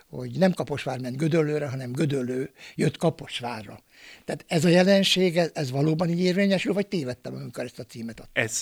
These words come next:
Speaker 2: valóban így van, hiszen azok a piaci szereplők, és illetve Kaposvár városa is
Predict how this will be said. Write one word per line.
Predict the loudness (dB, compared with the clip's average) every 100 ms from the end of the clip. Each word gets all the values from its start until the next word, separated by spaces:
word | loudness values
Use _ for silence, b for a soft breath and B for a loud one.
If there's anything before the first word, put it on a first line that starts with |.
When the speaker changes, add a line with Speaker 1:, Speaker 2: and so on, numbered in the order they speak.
| 2
Speaker 2:
valóban | 6 8 6 4
így | 0 -2
van, | -2 -2
hiszen | 0 -2 2 6 6 4 0 b b
azok | 2 4 4 2
a | 0
piaci | 4 4 4
szereplők, | -2 0 0 0 -2 -4 -4 -10 -18 B B B -10 -12 _
és | -2 0 2
illetve | 2 6 8 8 8 8
Kaposvár | 4 -2 0 0 2 4
városa | 4 4 2 0 0
is | 0 -4